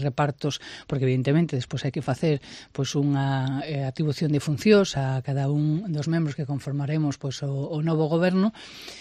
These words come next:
pero máis aló deso, o importante é un acordo programático que en esta ocasión cumplimos, eh, casi na súa totalidade,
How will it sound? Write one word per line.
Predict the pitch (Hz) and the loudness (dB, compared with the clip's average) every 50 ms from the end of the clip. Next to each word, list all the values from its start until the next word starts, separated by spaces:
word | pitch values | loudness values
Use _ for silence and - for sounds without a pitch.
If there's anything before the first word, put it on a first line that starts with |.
| - - - - _ - | -18 -18 -20 -18 _ 0
pero | 175 165 160 | 2 2 4
máis | 160 156 156 143 - | 4 4 2 2 2
aló | 156 156 156 151 151 151 | 2 2 4 4 4 4
deso, | 147 165 156 - - 202 190 190 | 4 4 2 2 4 4 4 4
o | 180 190 175 156 | 4 2 2 2
importante | 151 139 170 143 113 - 165 156 147 - 170 | 2 2 2 0 2 2 2 2 4 2 2
é | 165 | 2
un | 165 165 | 4 2
acordo | 151 170 147 135 170 170 156 156 160 143 | 2 2 2 4 4 4 6 4 2 0
programático | - 156 147 147 156 160 170 170 165 175 190 - - 226 226 - | 2 0 2 2 4 4 4 4 4 2 2 2 2 2 2 2
que | - 160 147 | 2 2 2
en | 147 147 151 151 147 | 2 4 4 2 2
esta | - - - - 151 151 151 147 | 0 -2 -2 0 0 2 2 0
ocasión | 135 - 139 - - 196 180 180 165 | 0 -2 -2 2 4 4 4 4 4
cumplimos, | 156 143 143 131 170 170 170 165 156 147 143 139 - - 151 | 4 2 2 2 2 2 4 4 4 4 2 2 0 0 -2
eh, | 143 143 143 | 0 0 0
casi | - 147 - - 160 | -2 -2 -2 0 0
na | 156 | 0
súa | 147 - 180 165 156 151 - | 2 2 2 2 2 2 2
totalidade, | 156 131 156 151 151 156 170 180 180 180 202 226 | 0 0 2 2 2 4 4 4 4 4 4 4